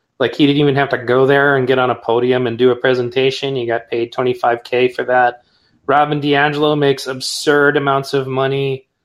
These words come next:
um, you know, uh, basically going and wokeifying companies. And,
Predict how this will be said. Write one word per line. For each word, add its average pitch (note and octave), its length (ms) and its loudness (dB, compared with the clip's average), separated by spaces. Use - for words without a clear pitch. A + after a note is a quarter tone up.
um, B2 560 0
you C#3+ 100 0
know, B2 300 0
uh, B2+ 320 -2
basically C3+ 480 0
going C3+ 420 2
and B2+ 140 0
wokeifying B2+ 840 0
companies. B2+ 840 -4
And, B2+ 220 -2